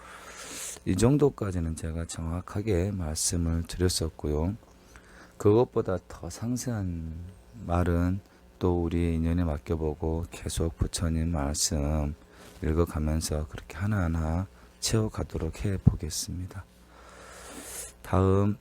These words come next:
열반의 경지라는 제목으로 또 한 편 읽어보겠습니다.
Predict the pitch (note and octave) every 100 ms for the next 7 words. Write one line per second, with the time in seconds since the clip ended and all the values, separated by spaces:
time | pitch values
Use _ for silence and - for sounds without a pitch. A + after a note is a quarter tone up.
0 | - F2+ F2+ F#2+ G#2+ A2 G#2+ - F2+ E2+
1 | F2+ F2 E2 - E2 E2 E2 E2+ D#2 E2+
2 | G#2+ A#2+ - - F2 E2+ F2 - - E2
3 | F2 G#2+ A2+ D#2 - D#2+ D2 D2+ - C#2+
4 | D2 D2+ D#2 E2+